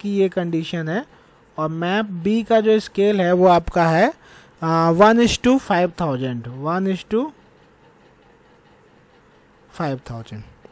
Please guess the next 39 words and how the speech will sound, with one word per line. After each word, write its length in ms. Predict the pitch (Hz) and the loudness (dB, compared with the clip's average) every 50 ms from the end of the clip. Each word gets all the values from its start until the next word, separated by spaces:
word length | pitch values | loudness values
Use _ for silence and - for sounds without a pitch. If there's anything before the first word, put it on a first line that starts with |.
| _ _ _ _ _ _ _ _ _ _ _ _ _ _ _ _ _ _ _ _ _ _ _ _ _ - _ - - | _ _ _ _ _ _ _ _ _ _ _ _ _ _ _ _ _ _ _ _ _ _ _ _ _ -20 _ -8 -6
ठीक 160 | 196 202 190 | -4 -2 0
है, 140 | 226 277 330 - _ _ _ - _ _ _ _ - | 0 -2 -2 -6 _ _ _ -20 _ _ _ _ 0
तो 60 | 202 | 2
आपसे 240 | 202 220 - - 240 | 2 2 2 2 0
पूछा, 320 | 220 247 262 226 269 269 | 0 0 0 2 4 4
"Which 240 | 247 220 247 233 - | 4 4 2 2 2
of 100 | 262 254 247 | 2 2 4
the 140 | 247 269 254 - | 4 2 4 4
following 400 | 220 208 214 226 240 240 - - | 4 6 6 6 4 2 0 2
statement 540 | 233 214 214 202 220 233 247 254 262 254 - - _ - | 2 2 2 2 0 0 0 0 -2 -4 -8 -12 _ -2
in 360 | 196 233 240 233 233 233 226 214 | 0 2 2 4 4 2 2 2
respect 340 | - - - 240 247 240 - _ - - | 0 -2 0 0 0 0 -2 _ -2 0
to 160 | 233 226 226 226 | 2 4 4 4
a 160 | 220 214 208 | 4 2 2
map 480 | 202 202 202 208 214 214 208 - - | 0 2 2 2 2 2 0 -4 -2
A 380 | - 208 226 240 233 233 226 226 | 2 4 4 4 4 2 2 0
and 120 | 220 214 202 | -2 -2 -2
map 320 | 202 202 214 214 190 180 208 | 0 2 0 0 0 0 -2
B 260 | 226 226 220 220 214 | 0 0 0 0 0
is 100 | - - - - | -2 -6 -6 -4
true?" 200 | 233 214 156 123 - - _ - - - _ _ _ _ - | -2 -2 -2 -4 -10 -16 _ -20 -20 -20 _ _ _ _ -2
इन, 260 | 208 226 226 226 220 - | -2 0 0 -2 -4 -4
अ, 240 | 170 190 180 165 170 | -4 -4 -4 -2 -2
इन 260 | 202 226 240 233 220 | 0 0 0 2 4
दो 280 | 208 226 240 247 254 240 | 4 6 6 6 6 4
मैप 340 | 233 226 220 220 233 233 | 2 2 0 0 0 -2
के 140 | - - 226 | -4 -4 0
बेसिस 440 | 208 208 208 208 - 240 247 240 - | 2 2 2 0 0 -4 -6 -6 -6
पे 300 | - - 190 185 226 285 - _ _ - _ _ _ - | -6 -4 -2 -2 -2 -4 -6 _ _ -20 _ _ _ 0
कौन 320 | 202 196 202 226 254 254 | 2 4 4 4 4 2
सी 200 | - 254 254 247 | 0 0 -2 -2
स्टेटमेंट 580 | - - - 202 190 185 - 220 233 247 262 - | -2 0 0 0 0 0 -2 -2 -2 -2 -2 -2
सही 340 | - 240 202 202 226 233 | -2 0 0 0 2 2
होगी, 480 | 233 208 190 170 165 165 180 214 262 320 - - - _ _ - | 2 2 2 2 0 0 -2 -2 -2 -4 -6 -12 -20 _ _ -8
ये 100 | 185 190 | -4 0
आपसे 320 | 196 190 190 190 - - 220 | 0 0 0 -2 -4 -8 -8
पूछ 380 | 202 - 185 170 151 156 - | -8 -8 -10 -10 -10 -10 -10
रहा 160 | 147 135 127 147 | -8 -6 -6 -6
है। 160 | - 117 | -8 -10